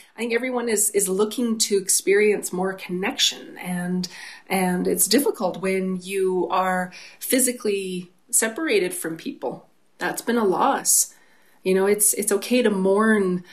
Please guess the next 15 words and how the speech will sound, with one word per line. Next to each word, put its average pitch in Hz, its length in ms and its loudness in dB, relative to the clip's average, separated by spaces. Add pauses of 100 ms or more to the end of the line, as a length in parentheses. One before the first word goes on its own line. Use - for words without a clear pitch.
(320)
you 190 160 -2
know, 190 60 2
your 190 180 4
daughter's 202 500 4
missed 202 480 0
prom 214 540 2
or 175 40 -2
your 180 180 -4
son's 202 640 2
missed - 500 2
T-ball 254 540 0
season. 160 480 -2
You 180 120 -4
know, 185 260 -2
it's, 190 320 0